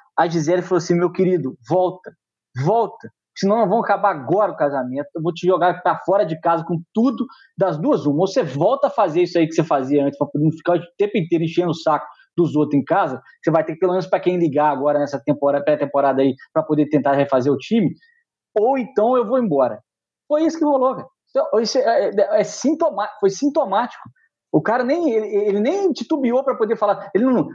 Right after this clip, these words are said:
não fez assim, "Ah, vou organizar uma coletiva de imprensa pra voltar, não sei o que lá."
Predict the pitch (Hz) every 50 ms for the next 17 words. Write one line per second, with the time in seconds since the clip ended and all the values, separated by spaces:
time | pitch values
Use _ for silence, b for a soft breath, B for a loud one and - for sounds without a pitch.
0 | - 220 247 - - 233 254 240 226 220 - 196 165 127 B B B B - 202
1 | 233 196 170 214 220 214 196 170 196 202 180 165 190 190 196 190 - 202 190 180
2 | 180 - 196 180 170 180 180 165 175 156 160 175 165 175 165 170 175 165 160 175
3 | 165 151 160 - 135 127 147 160 165 160 151 151 139 - 151 - 147 139 147 156
4 | 185 180